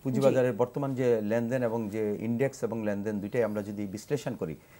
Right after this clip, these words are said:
তাহলে আমরা দেখব যে কোনো অবস্থাতেই বাংলাদেশের অর্থনীতির সাথে পুঁজিবাজারের যে আমরা একটা মিল খুঁজে পাই না। যেখানে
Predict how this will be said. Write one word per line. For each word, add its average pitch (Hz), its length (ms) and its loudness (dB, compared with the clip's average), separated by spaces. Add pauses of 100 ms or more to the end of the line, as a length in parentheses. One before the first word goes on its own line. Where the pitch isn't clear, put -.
(160)
তাহলে 113 200 2
আমরা 117 200 2
দেখব 113 280 0
যে 110 100 -4
কোনো 123 240 0
অবস্থাতেই 127 420 -2
বাংলাদেশের 110 440 -2
অর্থনীতির 135 440 -4
সাথে 104 320 -6 (320)
পুঁজিবাজারের 110 600 0
যে 110 120 2
আমরা 107 160 0
একটা 110 140 -4
মিল 151 220 4
খুঁজে 101 260 -2
পাই 85 160 -2
না। 69 120 -12 (420)
যেখানে 131 420 2